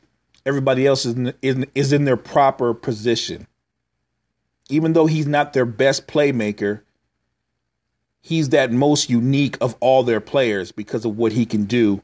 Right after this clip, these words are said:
with his range. That said, he's not their best player. That's still K D. So Steph can put on a show, and you can ooh and ah at the thirty-five foot jumpers,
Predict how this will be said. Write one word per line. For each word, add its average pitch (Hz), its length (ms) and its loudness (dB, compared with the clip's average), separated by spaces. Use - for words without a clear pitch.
with 101 120 -10
his 104 180 -2
range. 101 640 -6
That 135 280 -2
said, 151 460 0
he's 139 220 -12
not 135 220 -2
their 101 100 -2
best 104 300 -4
player. 123 360 -2
That's 98 300 -6
still 101 260 -2
K 98 280 -4
D. 90 340 -4
So 104 140 -4
Steph - 460 0
can 139 160 -2
put 180 180 0
on 185 120 2
a 170 40 -4
show, 147 520 2
and 131 160 -8
you 151 80 -2
can 139 240 -2
ooh 170 220 6
and 160 80 0
ah 165 200 4
at 143 100 0
the - 80 -6
thirty-five 139 580 -2
foot 117 220 -2
jumpers, 120 560 -2